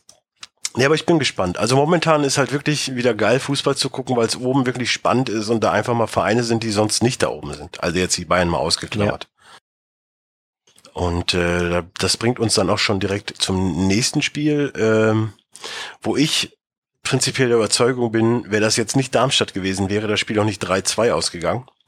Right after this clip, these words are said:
Speaker 2: <laughs>
Speaker 1: Weil ich, äh, von Leverkusen, da war, kam auch nicht so viel. Also
Speaker 2: Nö,
Speaker 1: das hat,
Speaker 2: aber das
Speaker 1: äh,
Speaker 2: ist ja in den letzten Wochen irgendwie schon so. Also bei,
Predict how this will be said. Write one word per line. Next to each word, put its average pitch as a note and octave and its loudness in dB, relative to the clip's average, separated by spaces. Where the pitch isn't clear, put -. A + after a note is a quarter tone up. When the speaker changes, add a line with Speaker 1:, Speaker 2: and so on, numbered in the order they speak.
Speaker 2:
<laughs> - -2
Speaker 1:
Weil G#2+ 2
ich, C3 0
äh, A#2 4
von G#2+ -2
Leverkusen, B2+ 0
da G#2+ -4
war, G#2+ -4
kam A#2+ -4
auch F3 2
nicht G#3 2
so D3 -6
viel. - -8
Also D#3 4
Speaker 2:
Nö, D3 6
Speaker 1:
das C#3 6
hat, B2 6
Speaker 2:
aber B2 2
das A#2+ 2
Speaker 1:
äh, C3+ 0
Speaker 2:
ist - 0
ja B2+ 4
in A#2 2
den A2+ 4
letzten A2+ -2
Wochen A3 0
irgendwie G#2+ 2
schon G#2+ -2
so. G#2 -2
Also G2+ -4
bei, G#2 -2